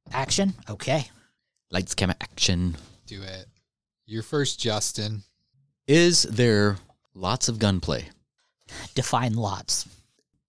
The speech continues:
Speaker 2: Enough to have a few shootouts.
Speaker 1: Yes.
Speaker 3: Was this movie released after two th-, the year two thousand?
Speaker 1: No.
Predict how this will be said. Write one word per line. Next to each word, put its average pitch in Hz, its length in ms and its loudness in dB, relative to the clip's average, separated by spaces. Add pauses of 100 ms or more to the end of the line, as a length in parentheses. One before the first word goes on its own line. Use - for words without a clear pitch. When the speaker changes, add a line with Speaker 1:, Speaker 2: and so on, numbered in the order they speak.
Speaker 2:
Enough 104 360 2
to 120 140 0
have 95 520 0 (300)
a 98 80 -2
few 101 180 4
shootouts. - 640 0 (640)
Speaker 1:
Yes. - 420 -6 (600)
Speaker 3:
Was 139 240 2
this 143 180 0
movie 135 580 2
released 117 760 0 (180)
after 98 720 -4
two 110 180 -6
th-, - 180 -20 (160)
the 117 60 -20
year 104 200 -4
two 98 160 -8
thousand? 85 600 -6
Speaker 1:
No. 85 400 -12